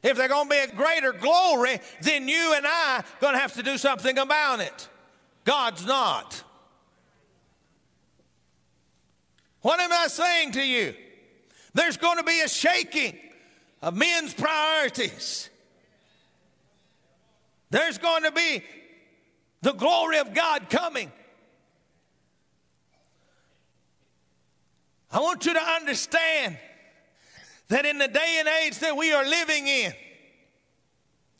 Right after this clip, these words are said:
they are houses that are being filled with people. And they're being taught a nice sermon.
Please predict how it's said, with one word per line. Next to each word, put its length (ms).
they 200
are 140
houses 680
that 180
are 100
being 420
filled 520
with 240
people. 520
And 160
they're 100
being 440
taught 360
a 120
nice 720
sermon. 760